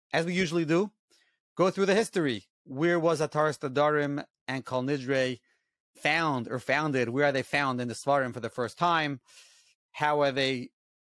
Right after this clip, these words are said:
discussed and referred to in the Sifrei Halacha from the Rishonim straight through until today? Plus, we'll discuss some other controversies and some other exciting information. Rabbi Brodt, how are you today?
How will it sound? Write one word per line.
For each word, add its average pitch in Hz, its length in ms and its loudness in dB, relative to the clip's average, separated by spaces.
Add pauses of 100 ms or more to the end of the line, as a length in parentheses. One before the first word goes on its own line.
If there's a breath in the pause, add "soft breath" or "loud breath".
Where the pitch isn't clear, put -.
(340)
discussed 156 480 -2
and 127 100 0
referred 151 360 -2
to 147 80 -2
in 131 60 -4
the 127 40 -4
Sifrei 127 320 -4
Halacha 143 540 0
from 123 140 -4
the 123 60 -6
Rishonim 131 600 -4 (180)
straight - 380 -4
through 143 340 -2 (380)
until 139 240 -2
today? 185 420 0 (500)
Plus, - 520 -2 (340)
we'll 127 100 -6
discuss 143 420 -2
some 143 120 -4
other 143 320 2
controversies 143 1040 -4 (520)
and 117 480 -8 (320)
some 131 160 -4
other 131 160 2
exciting 123 560 -2
information. 117 560 -6 (800 soft breath)
Rabbi 127 180 8
Brodt, 160 420 10
how 147 160 8
are 170 60 8
you 165 100 6
today? 123 300 4